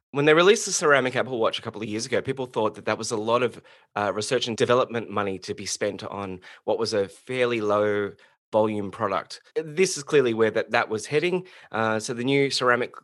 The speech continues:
glass is supposedly, uh, four times stronger or four times more resistant to cracking if you drop it. And I wonder how many little iPhones were s-, uh, sacrificed to, to make those stats.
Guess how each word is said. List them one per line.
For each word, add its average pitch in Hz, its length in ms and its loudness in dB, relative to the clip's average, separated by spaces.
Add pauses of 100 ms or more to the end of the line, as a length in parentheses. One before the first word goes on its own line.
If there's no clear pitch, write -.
(120)
glass 120 380 2
is 104 160 -6
supposedly, 127 840 -2
uh, 107 120 2
four 143 200 0
times 139 300 -2
stronger 147 380 -2
or 120 240 4
four 156 180 4
times 135 380 -2 (320)
more 147 200 4
resistant 131 600 0
to - 180 -6
cracking 117 480 -4
if 104 160 -6
you 107 80 -10
drop 104 300 -4
it. 95 160 -8 (300)
And 101 320 -4
I 101 40 0
wonder 110 220 -4
how 107 80 -8
many 107 160 -6
little 101 220 -6
iPhones 98 520 -6
were 95 340 -6
s-, - 160 -20 (100)
uh, 98 60 -10
sacrificed 101 680 -6
to, 101 200 -10
to - 120 -16
make 101 220 -6
those 98 240 -6
stats. - 400 -10